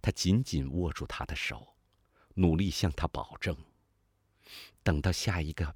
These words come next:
报税季结束后就好了，那个时候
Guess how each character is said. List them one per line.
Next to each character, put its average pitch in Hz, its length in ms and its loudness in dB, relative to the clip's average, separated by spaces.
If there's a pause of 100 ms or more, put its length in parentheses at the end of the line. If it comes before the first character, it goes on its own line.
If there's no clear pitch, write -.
(500)
报 113 160 4
税 92 220 2
季 90 200 0
结 80 220 2
束 95 200 -4
后 - 280 -8 (720)
就 - 120 -4
好 - 260 -4
了， - 160 -16 (440)
那 107 140 8
个 - 100 -2
时 - 160 0
候 73 160 -6